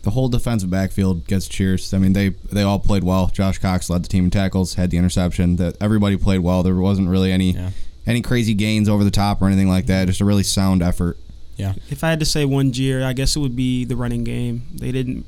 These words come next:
Speaker 3: they didn't run the ball as well as they did the week before. Kinda understand it a little bit. Oklahoma State's defense is a little tougher than, uh, Presbyterians, but in order to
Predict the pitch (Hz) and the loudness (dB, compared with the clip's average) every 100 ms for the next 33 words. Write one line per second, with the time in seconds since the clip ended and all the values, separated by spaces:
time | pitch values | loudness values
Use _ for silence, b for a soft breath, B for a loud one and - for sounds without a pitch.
0 | - - 131 147 139 135 131 120 123 123 | -14 -6 -2 0 2 0 -2 -2 -4 -4
1 | 120 123 120 117 117 117 - - 139 127 | -4 -6 -6 -6 -6 -8 -10 -4 -2 0
2 | 127 131 131 - 127 123 - 196 B B | -2 -2 -4 -4 -4 -6 -8 -12 B B
3 | B B 196 196 180 170 175 170 165 151 | B B 0 2 0 0 0 2 2 2
4 | 143 143 139 135 135 135 127 131 127 - | 2 2 0 0 -2 -4 -4 -2 -2 -2
5 | 127 117 123 123 120 123 123 123 120 127 | -4 -4 -6 -6 -6 -6 -6 -6 -6 -6
6 | 120 123 113 117 113 113 - 123 113 110 | -6 -8 -6 -6 -6 -4 -4 -4 -6 -6
7 | 120 113 113 117 113 110 b b b b | -4 -4 -6 -6 -8 -8 b b b b
8 | b 139 143 131 131 123 | b 2 2 2 0 -4